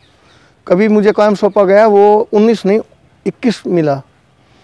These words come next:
तो वो बच्चे ये कह रहे हैं, "सर आप आगे आएँ", वो साथी कह रहे हैं। फिर तो मैंने काफ़ी विचार किया, क्योंकि राजनीति एक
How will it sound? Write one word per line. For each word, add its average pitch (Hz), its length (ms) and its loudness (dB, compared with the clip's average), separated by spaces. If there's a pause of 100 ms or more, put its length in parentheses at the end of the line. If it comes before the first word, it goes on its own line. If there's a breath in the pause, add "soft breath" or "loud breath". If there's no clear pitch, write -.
(640 soft breath)
तो 180 80 -4
वो 208 360 4
बच्चे 247 560 2
ये 233 160 0
कह 214 160 0
रहे 214 120 0
हैं, 214 100 0
"सर 214 520 0
आप 214 240 0
आगे 180 280 0
आएँ", 139 260 -6 (300)
वो 180 120 2
साथी 185 380 -4
कह 208 160 0
रहे 202 120 0
हैं। 196 60 0
फिर 202 280 2 (680 soft breath)
तो 208 220 0
मैंने 240 460 2 (140)
काफ़ी 247 220 2
विचार 233 360 2
किया, 226 280 -2
क्योंकि 233 600 -4
राजनीति 226 540 -2
एक 254 460 -2